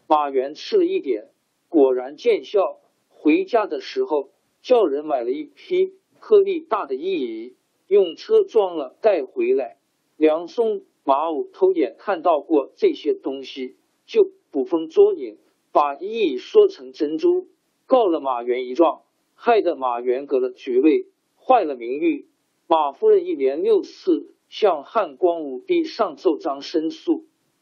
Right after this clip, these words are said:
还有一个名叫朱伯的人，听到马援的冤屈，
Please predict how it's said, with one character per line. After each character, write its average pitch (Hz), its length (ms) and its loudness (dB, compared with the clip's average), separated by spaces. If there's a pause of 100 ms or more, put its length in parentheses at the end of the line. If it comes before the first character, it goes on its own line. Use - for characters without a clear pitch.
还 - 200 0
有 196 120 4
一 139 160 -4
个 147 360 4
名 135 300 -4
叫 185 340 0
朱 214 240 -4
伯 127 240 0
的 135 100 -2
人， 117 300 -10 (320)
听 240 240 -4
到 202 220 2
马 123 240 -6
援 120 200 -4
的 135 80 0
冤 139 320 -4
屈， 165 440 -2